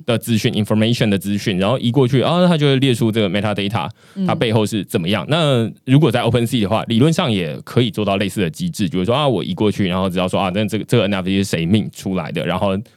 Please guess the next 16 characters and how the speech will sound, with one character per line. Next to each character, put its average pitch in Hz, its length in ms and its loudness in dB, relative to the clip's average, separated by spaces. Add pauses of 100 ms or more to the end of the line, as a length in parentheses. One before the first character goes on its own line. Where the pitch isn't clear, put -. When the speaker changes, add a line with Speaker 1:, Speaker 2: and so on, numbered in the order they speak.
Speaker 1:
那 110 100 0
图 95 200 0
是 101 40 4
谁 90 180 0
做 85 240 2
的， - 160 -10 (320)
类 180 140 0
似 120 80 0
这 113 80 0
样。 92 140 -2
那 104 560 0
因 165 80 4
为 190 40 4
这 202 120 0
几 120 160 -6
个 - 200 -2